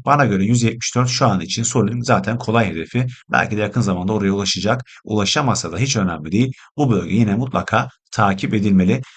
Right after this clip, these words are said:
Ee, orta uzun vadede Sol üzerinde özellikle iki yüz on altıyı aştıktan sonra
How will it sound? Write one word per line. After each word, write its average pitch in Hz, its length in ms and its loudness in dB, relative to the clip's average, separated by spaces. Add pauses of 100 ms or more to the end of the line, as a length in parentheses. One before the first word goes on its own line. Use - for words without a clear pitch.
(220)
Ee, 92 360 0
orta 107 280 -4
uzun 139 320 0
vadede 117 420 2 (280)
Sol 151 360 2 (120)
üzerinde 95 440 0
özellikle 107 520 2
iki 98 200 -2
yüz 120 120 2
on 143 140 0
altıyı 123 360 2
aştıktan 135 520 0
sonra 104 360 0